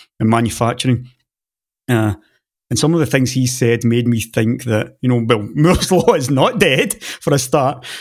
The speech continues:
and, uh, Intel might have something really quick. It must be a new material or something. I mean, you know.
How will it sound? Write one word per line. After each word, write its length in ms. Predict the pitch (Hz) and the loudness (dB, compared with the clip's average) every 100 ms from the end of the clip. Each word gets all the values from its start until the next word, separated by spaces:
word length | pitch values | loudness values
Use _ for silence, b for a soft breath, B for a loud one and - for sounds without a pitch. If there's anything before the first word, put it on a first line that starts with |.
| B | B
and, 380 | 131 127 123 123 | 0 4 2 4
uh, 280 | 127 120 - _ _ _ _ _ _ _ 131 | 2 2 -2 _ _ _ _ _ _ _ 0
Intel 340 | 131 139 117 | 2 2 2
might 220 | 117 120 | 0 0
have 140 | 117 110 | -2 -2
something 580 | 127 117 113 113 104 107 | 0 0 2 2 0 0
really 340 | 110 120 113 | 0 0 0
quick. 360 | 113 - 117 - | -4 -2 -2 0
It 80 | 123 | 2
must 260 | 160 - | 0 0
be 60 | 135 | 0
a 60 | 110 | 2
new 200 | 120 123 | 2 2
material 680 | 104 - 113 127 147 110 | 0 -4 0 0 2 0
or 80 | 90 | -2
something. 680 | - - 127 131 123 98 104 - | -4 -2 0 0 0 -2 -4 -6
I 100 | 62 | -6
mean, 220 | 60 - _ _ _ _ | -6 -10 _ _ _ _
you 120 | 143 | -2
know. 80 | 120 | -2